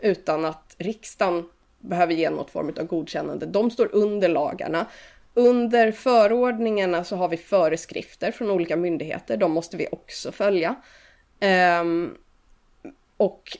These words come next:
under det så kan man ha olika typer av, ja, men allmänna råd och så vidare. De binder inte oss rättsligt egentligen. Det är rekommendationer för hur man bör agera. Eh, kan vara väldigt starka indikationer ibland, men det är inte, vad ska man säga, ett uttryck för gällande rätt.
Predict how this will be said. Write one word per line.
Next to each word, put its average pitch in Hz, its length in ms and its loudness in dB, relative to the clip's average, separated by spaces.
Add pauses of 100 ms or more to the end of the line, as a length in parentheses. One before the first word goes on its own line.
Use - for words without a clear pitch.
under 196 420 4
det 190 380 4
så 180 120 -6
kan 165 140 -8
man 156 120 -8
ha 156 220 -2
olika 160 540 -2
typer - 460 -10
av, 131 200 -2
ja, - 100 -4
men 165 160 -2
allmänna 165 420 -2
råd 165 340 -2
och 165 60 -6
så - 120 -8
vidare. 151 200 0
De 190 260 4
binder 202 440 2
inte 156 240 -6
oss - 240 -6
rättsligt 185 640 -6
egentligen. 101 640 -8 (180)
Det 214 100 4
är 185 40 8
rekommendationer 170 880 -2
för 156 260 -6
hur 165 140 -12
man 165 300 -10 (180)
bör 170 300 4
agera. - 520 -6 (480)
Eh, 156 400 0
kan 180 140 -2
vara 160 100 2
väldigt 151 200 -6
starka - 380 -6
indikationer 165 540 -2
ibland, 151 280 -4
men 170 120 -2
det 170 60 0
är 175 40 2
inte, 165 340 -2
vad 160 120 -4
ska - 100 -14
man - 100 -10
säga, 147 400 -4 (280)
ett 170 140 -8
uttryck 165 320 -6
för 170 100 -8
gällande 160 500 -4
rätt. - 440 -8